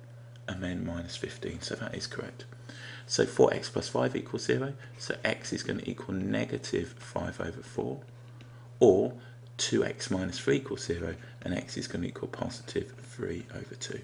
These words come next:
So they are your two solutions to the equation. What about this one right here? What we've got here is the following.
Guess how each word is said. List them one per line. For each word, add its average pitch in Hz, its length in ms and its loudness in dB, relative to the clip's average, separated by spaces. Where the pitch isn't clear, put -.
So - 160 2
they 110 200 4
are 98 160 4
your 98 120 4
two - 260 0
solutions - 840 -4
to - 120 -4
the 104 80 -4
equation. - 520 -6
What - 160 4
about - 200 4
this 117 200 4
one 90 140 -2
right 95 160 2
here? 95 260 -2
What - 140 6
we've 131 140 0
got - 180 4
here 107 240 2
is 90 140 0
the 131 60 -6
following. 87 400 2